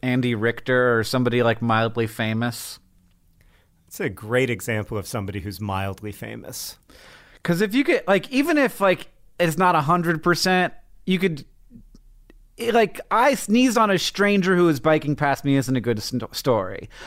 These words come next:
Speaker 1: I
Speaker 2: Right.
Speaker 1: sneezed on Andy Richter as he was biking past me is an amazing story.
Speaker 2: Great
Speaker 1: So if there's
Speaker 2: story.
Speaker 1: even the slightest chance,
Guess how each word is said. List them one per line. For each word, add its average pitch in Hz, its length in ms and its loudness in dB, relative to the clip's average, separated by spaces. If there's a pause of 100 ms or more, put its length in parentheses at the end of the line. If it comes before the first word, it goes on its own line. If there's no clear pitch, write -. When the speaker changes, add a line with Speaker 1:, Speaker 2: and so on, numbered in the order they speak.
(260)
Speaker 1:
I 220 200 4
Speaker 2:
Right. 214 60 2
Speaker 1:
sneezed 208 380 0
on 185 140 2
Andy 180 380 4
Richter 156 640 2
as - 180 0
he 156 100 4
was 131 140 2
biking 127 340 0
past 131 280 -2
me 131 80 -2
is 117 100 -4
an 123 80 -2
amazing 151 720 2
story. 104 520 -4 (180)
Speaker 2:
Great 151 160 0
Speaker 1:
So 143 100 6
if 240 100 0
there's 330 160 2
Speaker 2:
story. 359 100 2
Speaker 1:
even 392 160 0
the 311 120 2
slightest 277 640 0
chance, 214 800 -4